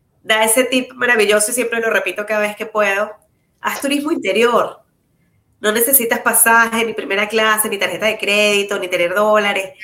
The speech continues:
No, no, no, no. Allí siempre vas a tener asiento en primera clase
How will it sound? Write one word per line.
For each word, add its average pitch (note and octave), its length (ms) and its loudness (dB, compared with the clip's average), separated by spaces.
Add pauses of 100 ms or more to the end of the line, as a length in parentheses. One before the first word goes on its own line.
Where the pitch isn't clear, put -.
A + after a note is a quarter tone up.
(260)
No, G#3+ 260 2
no, E3+ 180 0
no, C3+ 120 -8
no. C3+ 240 -12
Allí F3+ 240 -4
siempre A#3+ 280 -2
vas A#3+ 160 2
a A#3 60 0
tener G3+ 220 -2
asiento A3 320 -4
en A3+ 60 -6
primera F#3 320 -4
clase A#3+ 440 -4